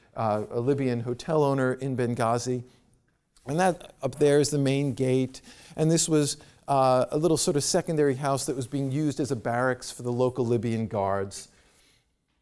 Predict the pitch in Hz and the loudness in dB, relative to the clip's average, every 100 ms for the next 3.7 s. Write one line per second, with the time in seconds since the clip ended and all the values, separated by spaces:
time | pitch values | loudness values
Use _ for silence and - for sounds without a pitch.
0 | _ _ _ _ _ 143 170 185 147 151 | _ _ _ _ _ -4 -2 0 0 2
1 | 147 147 143 135 131 120 120 120 131 117 | 2 2 0 -2 -2 2 0 0 -6 -6
2 | 127 127 123 113 113 123 120 120 123 117 | -8 -10 -6 -4 0 2 0 -2 -8 -10
3 | 107 123 123 135 139 135 143 | -6 -4 -4 -2 0 0 -2